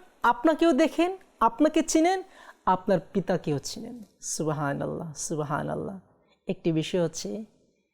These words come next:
আল্লাহ সুবহানাহু ওয়া তাআলা যাকে ক্ষমতার অধিকারী বানিয়েছেন, সেখানে আমি আপনি বলার কি? হাদিসে পাকের মধ্যে এসেছে, রাসূল করিম সাল্লাল্লাহু তাআলা আলাইহি ওয়া সাল্লাম ইরশাদ করেন, "ইন্নাল্লাহা জাওয়ালিয়াল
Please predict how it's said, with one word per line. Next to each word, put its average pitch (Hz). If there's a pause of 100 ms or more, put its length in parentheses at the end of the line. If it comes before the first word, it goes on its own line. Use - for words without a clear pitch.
(580)
আল্লাহ 285
সুবহানাহু 226
ওয়া 190
তাআলা 170 (580)
যাকে 190
ক্ষমতার 202
অধিকারী 165
বানিয়েছেন, 143 (400)
সেখানে 185
আমি 175
আপনি 185
বলার 143
কি? - (460)
হাদিসে 175
পাকের 226
মধ্যে 254
এসেছে, 262 (360)
রাসূল 240
করিম 247
সাল্লাল্লাহু 214
তাআলা 185
আলাইহি 185
ওয়া 233
সাল্লাম 214
ইরশাদ 202
করেন, 190 (320)
"ইন্নাল্লাহা 196
জাওয়ালিয়াল 147